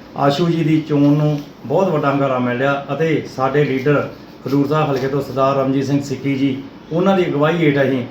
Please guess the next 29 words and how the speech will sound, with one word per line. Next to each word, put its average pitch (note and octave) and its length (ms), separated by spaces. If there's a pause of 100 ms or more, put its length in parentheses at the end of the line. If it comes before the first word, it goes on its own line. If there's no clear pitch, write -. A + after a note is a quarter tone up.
(120)
ਚੋਣ C#3+ 200
ਪ੍ਰਚਾਰ C3+ 640
ਹੋਰ D#3 200
ਤੇਜ਼ E3 280
ਕਰਾਂਗੇ D3+ 400 (280)
ਅਤੇ D#3+ 140
ਦਿਨ C3+ 300
ਰਾਤ D3 260
ਇੱਥੇ D3 240
ਰਹਿ C#3 200
ਕੇ D3 140
ਅਸੀਂ C#3+ 140
ਮਿਹਨਤ C#3+ 400
ਕਰਕੇ C#3 480 (380)
ਰਾਣਾ C#3 340
ਜੀ D#3+ 320 (180)
ਅਤੇ D3 140
ਸਿੱਕੀ C#3+ 340
ਸਾਹਿਬ D3 280
ਦੇ D3+ 280
ਆਸ਼ੂ D3 260
ਜੀ F3 120
ਦੀ C#3 280 (300)
ਝੋਲੀ D#3 280
ਦੇ E3 100
ਵਿੱਚ D3+ 160
ਇਹ C#3+ 80
ਸੀਟ A#2+ 200
ਪਾਵਾਂਗੇ। G2+ 420